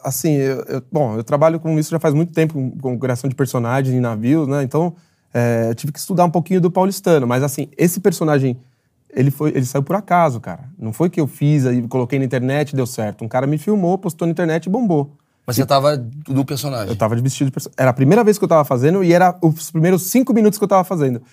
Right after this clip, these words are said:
Speaker 1: Então eu desci do meu quarto, que eu tinha me trocado,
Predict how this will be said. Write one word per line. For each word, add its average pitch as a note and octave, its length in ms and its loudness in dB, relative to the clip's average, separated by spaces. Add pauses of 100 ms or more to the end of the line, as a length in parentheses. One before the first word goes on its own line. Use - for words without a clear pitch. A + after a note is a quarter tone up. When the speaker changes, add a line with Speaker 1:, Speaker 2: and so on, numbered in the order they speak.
(200)
Speaker 1:
Então F#3+ 240 2
eu A3 80 4
desci F3+ 360 2
do C#3+ 140 4
meu C3 160 2
quarto, A#2+ 380 2
que A#2 60 -6
eu G#2+ 40 -4
tinha B2+ 140 -2
me A#2+ 60 -2
trocado, A2+ 500 0